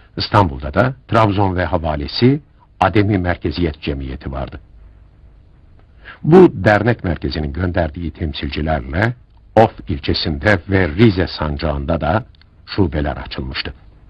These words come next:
İzmir'in işgal edileceği konusunda Mayıs'ın on üçünden beri açıktan belirtiler görmüş olan İzmir'deki bazı genç vatanseverler,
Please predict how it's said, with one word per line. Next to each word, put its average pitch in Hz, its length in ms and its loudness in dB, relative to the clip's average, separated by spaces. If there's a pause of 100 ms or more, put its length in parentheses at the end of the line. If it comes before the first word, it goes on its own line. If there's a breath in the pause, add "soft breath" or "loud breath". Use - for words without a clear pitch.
(1400 soft breath)
İzmir'in 127 580 6
işgal 120 360 -2
edileceği 80 520 -2
konusunda 85 720 0 (580 soft breath)
Mayıs'ın 120 640 4
on 139 140 6
üçünden 107 600 2
beri 95 240 0
açıktan 107 640 0
belirtiler 98 540 2
görmüş 76 380 -6
olan 76 340 -4
İzmir'deki 95 640 0
bazı 92 260 4
genç 90 360 0
vatanseverler, 78 800 -2